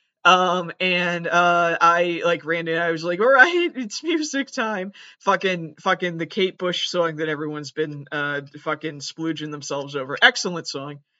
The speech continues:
Wonderful song. I love Kate Bush. Um, uh, but it was in Stranger Things, so now everybody's like, I didn't even, I was just like,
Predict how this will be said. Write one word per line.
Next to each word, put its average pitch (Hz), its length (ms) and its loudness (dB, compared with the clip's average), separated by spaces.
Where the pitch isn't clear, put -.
Wonderful 214 420 0
song. 151 340 -6
I 143 40 -10
love 214 260 6
Kate 165 180 -4
Bush. 147 280 -6
Um, 165 560 4
uh, 160 340 4
but 196 120 -2
it 196 40 2
was 185 180 -2
in 190 100 -6
Stranger 165 380 0
Things, 151 300 -6
so 147 80 -6
now 147 160 -2
everybody's 147 440 -4
like, 123 180 -4
I 196 180 4
didn't 254 220 -4
even, 123 320 -10
I 160 100 2
was 170 140 -2
just - 180 -4
like, 139 180 -6